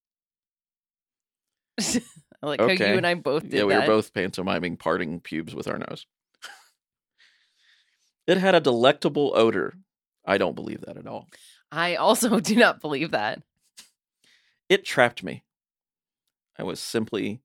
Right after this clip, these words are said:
Speaker 2: made to go there in my mind.
Speaker 1: Wow, okay.
Speaker 2: I took his cock in my hand, and I leaned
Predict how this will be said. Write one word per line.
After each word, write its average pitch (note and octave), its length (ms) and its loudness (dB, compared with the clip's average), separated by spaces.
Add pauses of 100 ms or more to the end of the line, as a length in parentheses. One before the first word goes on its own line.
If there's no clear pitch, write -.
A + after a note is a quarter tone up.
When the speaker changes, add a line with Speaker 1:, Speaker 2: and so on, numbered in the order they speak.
(220)
Speaker 2:
made G2+ 360 -4
to A2 80 -2
go D#2 260 -4
there - 480 -10
in - 180 -12
my F2 180 -14
mind. - 240 -20 (500)
Speaker 1:
Wow, F#2 480 -12
okay. F#3+ 640 -10 (1080)
Speaker 2:
I G#2+ 60 -10
took - 180 -6
his - 120 -6
cock - 440 -6 (480)
in E3 100 0
my E3 140 -2
hand, C#3+ 300 -4 (1200)
and G#2+ 100 -2
I G#2+ 120 0
leaned A2+ 600 -2